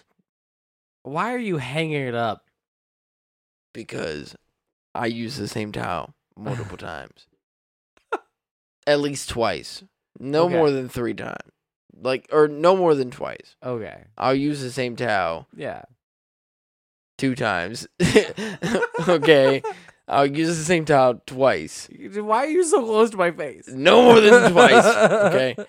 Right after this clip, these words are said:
Speaker 2: So, let's say you use a towel.
Speaker 1: Yeah.
Speaker 2: This is assuming that you use it twice.
Speaker 1: Okay.
Speaker 2: Okay.
Speaker 1: Two times.
Speaker 2: Now I gotta put it back up,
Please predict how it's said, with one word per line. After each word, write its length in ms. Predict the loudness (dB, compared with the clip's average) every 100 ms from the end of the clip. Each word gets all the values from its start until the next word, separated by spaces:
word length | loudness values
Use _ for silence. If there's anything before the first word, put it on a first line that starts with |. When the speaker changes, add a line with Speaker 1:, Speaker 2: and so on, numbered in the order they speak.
| -8 -8 -20 _ _ _ _ _ -12
Speaker 2:
So, 540 | 0 2 4 2 -2 -8 _ _ _ _ _ _ _
let's 160 | -8 -4
say 100 | -2
you 180 | -2 -4
use 260 | -8 -10 -10
a 60 | -4
towel. 440 | 2 4 4 -2 _
Speaker 1:
Yeah. 160 | -20 -20 _ _
Speaker 2:
This 160 | -10 -8
is 180 | -8 -10
assuming 460 | -10 -8 -8 -6 -8
that 180 | -10 -12
you 80 |
use 240 | -6 -6 -6
it 100 | -12
twice. 460 | -10 -10 -12 -20 -14
Speaker 1:
Okay. 260 | -12 -12 -16 _
Speaker 2:
Okay. 280 | -14 -14 -14 _ -20
Speaker 1:
Two 140 | -14
times. 420 | -12 -12 -14 -20 _ _ _ _ _ _ -4
Speaker 2:
Now 140 | -2
I 100 | 2
gotta 160 | 0 0
put 160 | 0
it 60 | 2
back 200 | 2 4
up, 260 | 2 2